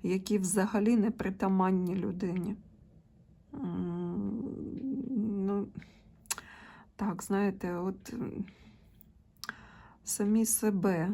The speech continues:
в ілюзії тримали, а тепер вам буде так якось сумно через те, що все не так, як ви собі уяв-, уявляли та очікували. Ну і ось така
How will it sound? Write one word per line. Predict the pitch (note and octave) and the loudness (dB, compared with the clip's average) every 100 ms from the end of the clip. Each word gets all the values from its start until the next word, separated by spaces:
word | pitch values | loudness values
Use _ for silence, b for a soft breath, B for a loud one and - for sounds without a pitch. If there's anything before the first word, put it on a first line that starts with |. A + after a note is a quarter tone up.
| G3+ | 0
в | G3 G3 | 2 4
ілюзії | F#3+ G3 G3 G3 F#3 F3+ | 6 4 4 4 2 2
тримали, | - G#3 G#3 A#3+ A#3 C#4 F#3 - | 2 6 8 8 6 4 4 0
а | F3 | -4
тепер | - - A3 B3 | -4 0 0 0
вам | F#3 G3 F#3 | 0 0 0
буде | G#3+ F#3+ A3 G3+ G#3+ B B B B B B B B B B B B - _ - - | 0 -2 0 0 -2 B B B B B B B B B B B B -20 _ -20 -8
так | - F#3+ F#3+ | -2 -2 -2
якось | G3 F3+ - F3+ | -4 -4 -4 -4
сумно | - - - G#3+ G3 G3 F3 G3 B B | -4 0 6 8 10 6 4 0 B B
через | - F#3 F#3 F3+ | -6 -4 -4 -4
те, | G3+ A3 | -2 0
що | - F#3+ | 0 0
все | - - G#3+ | 0 2 4
не | G#3 G#3 | 6 4
так, | - A#3+ C#4 | 4 2 2
як | B3 F3+ F#3 | 0 -2 -2
ви | F#3 G3+ | -2 0
собі | G#3 F#3+ F3+ F#3 | 0 -2 0 2
уяв-, | F#3 F#3+ F#3 F3 F3+ - - | 2 2 0 0 -2 -4 2
уявляли | G#3 F#3 F#3+ G3 G#3 A3 G3+ | 4 6 6 6 6 6 4
та | F#3 F3+ | 2 -2
очікували. | F3+ F3 - F3 E3+ E3+ E3 D#3+ F#3+ - - - _ _ - - _ _ _ _ _ _ - - _ _ _ _ _ - _ _ _ - _ _ _ _ _ - B B B B B - | -2 -2 -2 -2 -2 -4 -2 -2 -2 -4 -6 -16 _ _ -20 -20 _ _ _ _ _ _ -20 -20 _ _ _ _ _ -20 _ _ _ -20 _ _ _ _ _ -20 B B B B B -2
Ну | G3+ G3+ G#3 A#3+ | 4 6 6 4
і | D4 | 2
ось | D4 C#4 | 2 0
така | - A#3 - A#3 | -2 -4 0 0